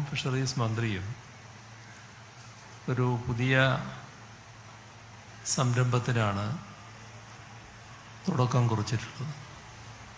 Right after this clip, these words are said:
നമുക്കറിയാം, തീരദേശത്ത്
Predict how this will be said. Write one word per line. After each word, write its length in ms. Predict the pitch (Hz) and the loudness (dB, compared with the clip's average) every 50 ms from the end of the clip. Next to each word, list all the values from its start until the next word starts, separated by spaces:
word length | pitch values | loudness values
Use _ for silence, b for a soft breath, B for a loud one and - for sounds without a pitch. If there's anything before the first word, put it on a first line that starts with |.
| - - - - - - - - - - - - - - - - - - - - - - - - - - - - - - - - - - - - - - - - - - 139 | -16 -16 -16 -16 -16 -16 -16 -16 -16 -16 -16 -16 -16 -16 -16 -16 -16 -16 -16 -16 -16 -16 -16 -16 -16 -16 -16 -16 -16 -16 -16 -16 -16 -14 -12 -10 -10 -10 -10 -10 -4 0 2
നമുക്കറിയാം, 600 | 131 131 127 - 147 131 135 135 139 139 143 147 147 175 214 - - - - - - - - - - - - - - - - - - - - - - - - - - - - - - - - - - - - - - - - - - - - - - - | 4 4 4 6 6 6 8 8 8 8 8 6 6 4 0 -2 -6 -8 -10 -10 -12 -12 -14 -14 -14 -14 -16 -16 -16 -14 -14 -14 -14 -14 -14 -14 -12 -12 -12 -12 -12 -14 -14 -14 -14 -14 -14 -14 -14 -14 -14 -14 -14 -14 -16 -16 -16 -16 -16 -10 -2 4
തീരദേശത്ത് 800 | 147 131 127 127 139 123 135 135 123 - 147 127 - 139 131 | 6 6 8 8 8 8 8 8 8 6 4 4 4 6 6